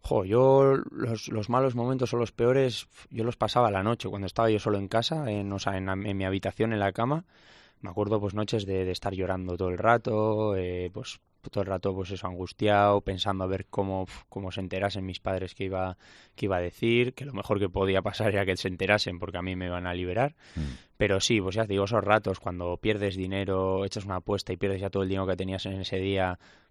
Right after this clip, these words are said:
Speaker 1: pues eso, eh, pf, se te cae el mundo encima, eh, pues te vas, este, yo estaba por la calle llorando, eh, me metía en rincones, pues eso, para que no me viese la gente, pues eso, al final, momentos duros que dices, "Jo, es como, pf". O sea, yo me estaba dando cuenta que estaba liándola, pero claro, no quería que me descubriesen, ¿no?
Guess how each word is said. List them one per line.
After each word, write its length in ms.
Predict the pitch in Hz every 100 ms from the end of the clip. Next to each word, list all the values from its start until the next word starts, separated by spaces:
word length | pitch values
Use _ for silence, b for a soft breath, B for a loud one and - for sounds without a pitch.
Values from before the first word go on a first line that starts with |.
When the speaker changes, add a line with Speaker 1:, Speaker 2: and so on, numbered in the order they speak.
| -
Speaker 1:
pues 180 | 95 101
eso, 260 | - - -
eh, 260 | - - - -
pf, 300 | - - - 131
se 160 | -
te 80 | 98
cae 120 | 104
el 60 | 98
mundo 240 | 98 95
encima, 760 | 92 90 120 107 101 104 101 101
eh, 580 | 95 95 92 98 92 90
pues 200 | 110 -
te 80 | 95
vas, 200 | 95 95
este, 240 | 98 - 95 95
yo 40 |
estaba 200 | - 95
por 100 | 92
la 120 | 90
calle 340 | 87 95 95 95
llorando, 680 | 92 98 98 95 95 98 95 B B B
eh, 100 | 92
me 80 | 90
metía 240 | 87 98
en 100 | 95
rincones, 580 | 92 95 87 98 95 92
pues 160 | 101 92
eso, 180 | 90 92
para 140 | 90
que 60 | 90
no 60 |
me 120 | 90
viese 200 | 90 90
la 100 | 95
gente, 580 | - 110 107 98 107 101
pues 160 | 98 104
eso, 180 | 101 90
al 60 |
final, 320 | - 101 107 B B -
momentos 500 | 104 117 117 117 101
duros 340 | 117 127 120
que 100 | 107
dices, 360 | 98 95 90 -
"Jo, 160 | 95
es 100 | 87
como, 260 | - 87 87
pf". 240 | B B B B B
O 40 |
sea, 120 | 98
yo 60 | 107
me 60 |
estaba 200 | 110 110
dando 180 | 104 101
cuenta 280 | 101 107 107
que 80 | 98
estaba 280 | - 104 101
liándola, 460 | 98 113 123 135
pero 220 | 127 95 95
claro, 180 | 101
no 120 | 95 101
quería 260 | 110 104
que 100 | 95
me 100 | 95
descubriesen, 680 | 92 - 95 95 92 - 92
¿no? 180 | 95